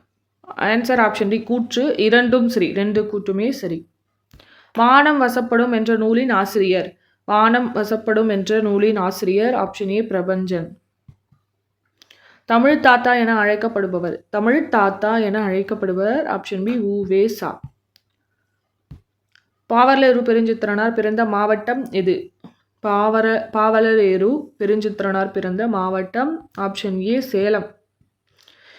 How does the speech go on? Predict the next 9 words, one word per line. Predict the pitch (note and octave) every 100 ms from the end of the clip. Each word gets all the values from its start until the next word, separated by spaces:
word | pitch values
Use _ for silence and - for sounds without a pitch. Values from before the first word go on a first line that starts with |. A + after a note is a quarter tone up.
| _
ஜி | G3+ C#4 E4
யு | E4
போப் | C#4+ C#4+ C4
அவர்கள் | A3 G#3 A3 D#4 D#4+
திருக்குறளை | B3+ C#4 C#4+ A#3+ A3+ C4
எத்தனை | A3+ A3 A#3 C#4+ C#4 C4+
ஆண்டுகள் | A3+ A3 A3+ G#3+ B3+
படித்து | G#3+ G#3+ G#3+
சுவைத்தார்? | A#3 G3 F3+ F3 D#3